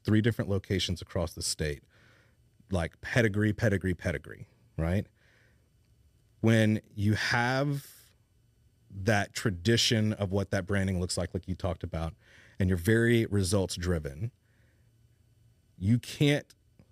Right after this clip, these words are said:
expect that brand to be willing to go completely outside of the box, right? Their brand is walking. You've gotta teach them how to start jogging and eventually hopefully get to where they can start comfortably sprinting and then just running full speed ahead.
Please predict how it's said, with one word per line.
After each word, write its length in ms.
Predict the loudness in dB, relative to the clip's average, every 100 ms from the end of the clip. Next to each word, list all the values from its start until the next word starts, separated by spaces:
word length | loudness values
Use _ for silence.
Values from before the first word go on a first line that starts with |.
| -20 -16 -6
expect 800 | -2 0 -2 0 0 0 -4 -6
that 240 | -2 -2 -2
brand 340 | 0 0 -2
to 160 | -2 -4
be 200 | 0 0
willing 320 | 2 0 -2
to 100 | -4
go 480 | -4 -2 -2 -4 -8 -14 _ -6
completely 800 | -4 -4 -2 2 4 4 0 -2
outside 380 | -4 -8 -10
of 60 | -12
the 60 | -20
box, 460 | -20 -20 -18 -6
right? 300 | -2 -2 -2 -6 -20 -10 2
Their 180 | 2 4
brand 300 | 4 4 2
is 120 | 2
walking. 600 | 0 0 -2 -6 -4 -6 _ _ _
You've 160 | 2 4
gotta 160 | 2
teach 260 | 2 0 0
them 100 | 0
how 100 | 0
to 80 | -2
start 300 | 0 -2 0
jogging 680 | 0 0 0 -2 -4 -4 -4 -2
and 120 | 0
eventually 840 | 2 2 2 2 0 0 0 -2 -4 _ _ _
hopefully 480 | 2 2 4 2
get 160 | 2 2
to 80 | 2
where 140 | 2
they 120 | 0 -2
can 160 | -4
start 300 | -2 -4 -4
comfortably 640 | -6 0 0 2 0 0 -2
sprinting 720 | -2 -2 -2 -2 -6 -6 -14 _
and 160 | -4 -2
then 120 | -2
just 200 | -4 -4
running 300 | -4 -6 -10
full 160 | -12 -12
speed 240 | -10 -14
ahead. 300 | -12 -12 -14